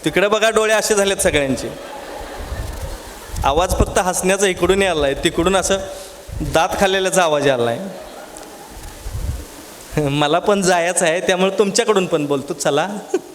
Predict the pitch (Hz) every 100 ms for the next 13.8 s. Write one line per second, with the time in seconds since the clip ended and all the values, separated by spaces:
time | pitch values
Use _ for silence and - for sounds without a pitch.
0 | - - - - - - - - - -
1 | - - - - - - - - - -
2 | 175 160 - - - - - - - -
3 | - - - - - - - - 147 -
4 | 190 190 185 170 202 214 208 202 214 190
5 | 190 165 190 - - - - - 135 160
6 | 175 175 170 170 165 156 160 170 151 175
7 | 165 165 170 - 151 147 151 160 143 143
8 | 147 - - - - - - - - -
9 | - - - - - - - - 135 170
10 | 208 190 180 175 135 113 - 151 151 185
11 | 185 190 185 190 180 202 - - - -
12 | - - - - - - - - 180 208
13 | 208 185 151 127 117 113 107 180